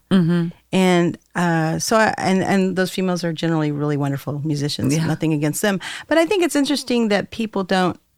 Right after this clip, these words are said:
Speaker 2: per se hear a musician and compare them to a musician with a similar sound
Speaker 1: Mm-hmm.
Speaker 2: instead of perhaps another female. Do you ever notice that?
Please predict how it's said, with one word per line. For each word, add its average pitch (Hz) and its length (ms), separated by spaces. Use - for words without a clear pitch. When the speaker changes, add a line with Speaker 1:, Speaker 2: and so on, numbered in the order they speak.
Speaker 2:
per 196 140
se 175 300
hear 190 280
a 175 140
musician 165 580
and 160 340
compare 165 360
them 156 180
to - 160
a 165 40
musician 156 440
with 151 140
a 151 40
similar 147 420
sound 151 640
Speaker 1:
Mm-hmm. 175 260
Speaker 2:
instead 170 380
of 147 120
perhaps 151 400
another 139 260
female. 135 400
Do 131 140
you 139 120
ever 143 420
notice 147 320
that? 180 260